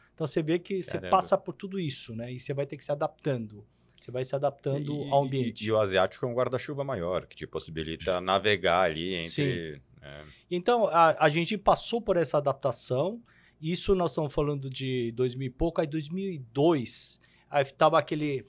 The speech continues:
Speaker 1: voltamos ao almoço de domingo. Ah, o que que faz com ponto e tal? Você vê que,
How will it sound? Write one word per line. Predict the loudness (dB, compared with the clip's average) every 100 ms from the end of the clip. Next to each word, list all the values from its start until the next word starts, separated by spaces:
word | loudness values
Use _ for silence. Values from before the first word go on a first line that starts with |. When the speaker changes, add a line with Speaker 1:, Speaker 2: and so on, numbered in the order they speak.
| -4
Speaker 1:
voltamos | -2 0 -4 0
ao | -2
almoço | -2 -6 -8
de |
domingo. | -6 -4 -4 -6 -10 -14
Ah, | -14 -12
o |
que | -12
que | -10
faz | -8 -8
com | -10 -8
ponto | -4 -6 -6 -16
e | -4
tal? | -2 -2 -8 -20 -20 -20 -20 _
Você | 2 4
vê | 4
que, | 2 0 2 4